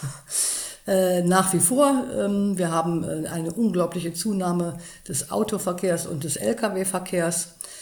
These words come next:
Ähm, achtundvierzig Millionen P K W rasen hier rum, äh, drei Komma acht Millionen L K W, ähm, die Güter transportieren und, ähm, es wird eigentlich, äh, immer furchtbarer. So.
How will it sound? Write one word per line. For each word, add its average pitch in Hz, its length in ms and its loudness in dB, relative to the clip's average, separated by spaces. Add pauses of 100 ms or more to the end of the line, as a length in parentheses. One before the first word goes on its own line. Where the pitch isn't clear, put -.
(260)
Ähm, 165 800 -4 (580)
achtundvierzig 180 800 -2
Millionen 165 400 -2
P 226 120 0
K 208 200 -2
W 180 440 0
rasen 170 600 -2
hier 175 140 0
rum, 165 460 -2 (360)
äh, 165 260 -2
drei 165 220 -2
Komma 170 300 -2
acht - 180 -6
Millionen 156 360 -4
L 214 140 -2
K 196 220 -4
W, 180 220 0 (640)
ähm, 170 720 -2
die 185 100 -8
Güter 185 320 0
transportieren 170 840 0
und, 165 440 -4
ähm, 151 340 -2 (280)
es 185 220 -2
wird 180 240 -2
eigentlich, 160 560 -6
äh, 151 180 -4
immer 165 300 0
furchtbarer. 139 720 -4
So. 165 240 -2